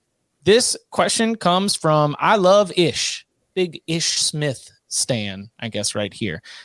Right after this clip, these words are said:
Uh, let me start off by saying I'm in agreement with you guys that I am not believing in the Will Levis hype, but I feel like he is getting way more love than Anthony Richardson. When I think of the two, I feel like both players will be drafted because of potential.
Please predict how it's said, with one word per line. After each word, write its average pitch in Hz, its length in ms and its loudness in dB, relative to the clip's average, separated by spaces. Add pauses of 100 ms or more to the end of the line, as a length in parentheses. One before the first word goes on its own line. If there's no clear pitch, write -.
(120)
Uh, 175 420 6
let 226 240 2
me 254 480 2
start 220 320 4
off 196 240 6
by 185 120 4
saying 165 380 0
I'm 170 220 0
in 185 60 2
agreement 175 380 0
with 170 140 -4
you 170 80 -2
guys 147 400 4
that 143 100 0
I 147 120 2
am 139 120 0
not 143 340 0
believing 156 480 0
in 151 180 0
the 165 80 4
Will 143 380 4
Levis 143 340 4
hype, 185 360 2 (360)
but 147 100 2
I 147 60 4
feel 208 220 2
like 202 180 4
he 180 120 -2
is 165 120 2
getting 139 360 0
way 180 240 6
more 196 300 4
love 160 500 4
than 156 160 0
Anthony 156 380 0
Richardson. 147 580 0 (300)
When 143 120 2
I 202 140 4
think 262 200 -2
of 240 100 -2
the 247 80 0
two, 185 440 4
I 147 80 2
feel 156 160 2
like 127 160 0
both 190 260 2
players 196 340 4
will 170 80 0
be 156 120 0
drafted 151 440 2
because 151 300 2
of 151 160 2
potential. 202 720 0